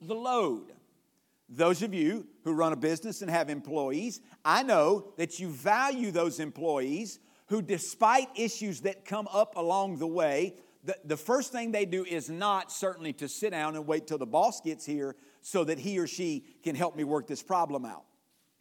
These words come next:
That's certainly, no, no, we, that's not the kind of employer we want.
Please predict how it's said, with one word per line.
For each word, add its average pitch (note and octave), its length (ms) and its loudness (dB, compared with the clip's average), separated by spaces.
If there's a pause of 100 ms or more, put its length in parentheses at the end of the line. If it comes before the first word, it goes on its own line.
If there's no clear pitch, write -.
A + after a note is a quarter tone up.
That's F#3+ 240 2
certainly, F#3+ 520 0
no, F3 140 -4
no, D3+ 160 -4
we, D#3+ 200 -6
that's E3+ 340 0
not F#3 180 -2
the F#3 80 -2
kind E3+ 200 -8
of C#3 60 -8
employer D3+ 360 -2
we D3 100 -2
want. D#3 260 -4